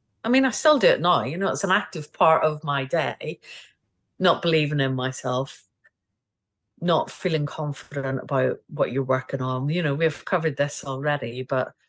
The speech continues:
all those things are, are, are part of my day. But if,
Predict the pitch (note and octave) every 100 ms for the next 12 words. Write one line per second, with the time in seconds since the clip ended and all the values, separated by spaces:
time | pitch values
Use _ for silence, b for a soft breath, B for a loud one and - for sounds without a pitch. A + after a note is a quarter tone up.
0 | _ _ _ - G3 F#3+ E3 G3 F3+ D#3+
1 | D#3+ D3+ G#2+ - C#3+ _ _ _ _ _
2 | _ _ _ D3+ - - D#3+ D3+ D3 C#3
3 | C3+ E3 C#3 A#2+ D3+ D3 _ _ _ _
4 | _ _ _ _ _ _ _ _ _ _
5 | _ _ _ _ _ _ _ _ _ _
6 | _ _ - G3 D#3 E3+ -